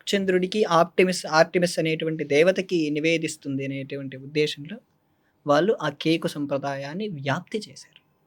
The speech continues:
దాన్ని యూరోపియన్లు, మిగతా దేశాలు అన్నీ అలవాటు చేసుకొని భారతదేశానికి కూడా ఆ కేక్ అనేటువంటి సంప్రదాయాన్ని తీసుకొచ్చారు.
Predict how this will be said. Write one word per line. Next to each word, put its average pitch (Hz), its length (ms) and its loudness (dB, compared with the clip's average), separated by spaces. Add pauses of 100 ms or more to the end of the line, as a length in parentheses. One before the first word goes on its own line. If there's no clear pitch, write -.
(1080)
దాన్ని 180 260 6
యూరోపియన్లు, 147 840 2
మిగతా 143 360 0
దేశాలు 127 440 -2
అన్నీ 151 280 -2
అలవాటు 135 520 -2
చేసుకొని 208 360 -10
భారతదేశానికి 131 960 -4
కూడా 175 240 -4 (160)
ఆ 156 80 4
కేక్ 156 320 0
అనేటువంటి 135 500 -6
సంప్రదాయాన్ని 135 680 -6
తీసుకొచ్చారు. - 600 -14